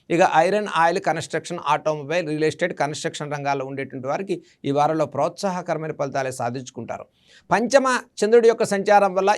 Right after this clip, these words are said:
ఈ వారం ప్రారంభం కన్నా వారాంతంలో వచ్చేటువంటి కొన్ని ఆరోగ్యపరమైనటువంటి ఇబ్బందుల నుంచి కాస్త జాగ్రత్తలు పాటించండి. ప్రయాణాల విషయాల్లో శ్రద్ధ తీసుకోవటం మిథున రాశి వారికి చెప్పదగ్గ సూచన. ద్వాదశ శుక్రుని యొక్క సంచారం వల్ల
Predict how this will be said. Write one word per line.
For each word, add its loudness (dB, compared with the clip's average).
ఈ 2
వారం 4
ప్రారంభం 2
కన్నా -2
వారాంతంలో 0
వచ్చేటువంటి -2
కొన్ని 2
ఆరోగ్యపరమైనటువంటి 2
ఇబ్బందుల -2
నుంచి -6
కాస్త 0
జాగ్రత్తలు -2
పాటించండి. -6
ప్రయాణాల 8
విషయాల్లో 6
శ్రద్ధ 0
తీసుకోవటం 4
మిథున 0
రాశి 2
వారికి 0
చెప్పదగ్గ -4
సూచన. -6
ద్వాదశ 8
శుక్రుని 2
యొక్క 2
సంచారం 4
వల్ల 2